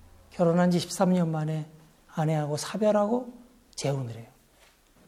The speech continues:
그리고 두, 어,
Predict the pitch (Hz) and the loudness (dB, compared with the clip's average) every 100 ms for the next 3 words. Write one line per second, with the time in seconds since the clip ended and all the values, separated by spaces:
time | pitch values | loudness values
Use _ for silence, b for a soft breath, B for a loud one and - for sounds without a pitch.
0 | _ _ _ _ _ _ _ _ _ _ | _ _ _ _ _ _ _ _ _ _
1 | _ _ _ _ _ _ _ _ - 220 | _ _ _ _ _ _ _ _ 2 6
2 | 214 220 220 226 220 202 208 233 170 160 | 6 6 6 8 8 6 2 0 2 2
3 | 151 170 | -2 -6